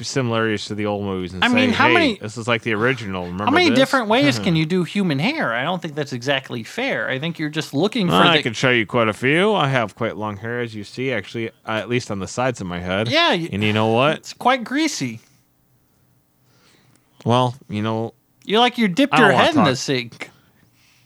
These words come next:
Speaker 1: I don't wanna talk about Star Wars too much anymore.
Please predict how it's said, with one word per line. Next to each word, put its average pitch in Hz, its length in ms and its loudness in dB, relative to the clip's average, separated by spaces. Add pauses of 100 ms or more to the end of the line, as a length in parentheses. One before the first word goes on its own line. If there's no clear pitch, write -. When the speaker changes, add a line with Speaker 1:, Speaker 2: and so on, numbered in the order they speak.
(680)
Speaker 1:
I 202 60 -8
don't 185 100 -2
wanna 117 120 2
talk 113 200 2
about 101 220 -4
Star 107 280 0
Wars 104 200 -2
too 113 160 -6
much 104 300 -4
anymore. 101 640 -2